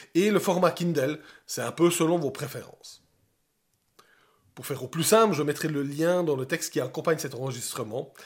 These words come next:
et, enfin, si je l'oublie pas au moment de la publication. Et pour ceux qui souhaitent obtenir un exemplaire gratuit, le moyen le plus simple est simplement d'in-, m'inviter dans votre entreprise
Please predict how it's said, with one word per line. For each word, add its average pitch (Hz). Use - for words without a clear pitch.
et, 104
enfin, -
si -
je 107
l'oublie 135
pas 147
au 139
moment 135
de 127
la 110
publication. 123
Et 127
pour 123
ceux 156
qui 135
souhaitent -
obtenir 117
un 117
exemplaire 113
gratuit, 117
le 104
moyen 120
le 123
plus 143
simple 147
est 117
simplement 127
d'in-, 113
m'inviter 110
dans 147
votre 127
entreprise 120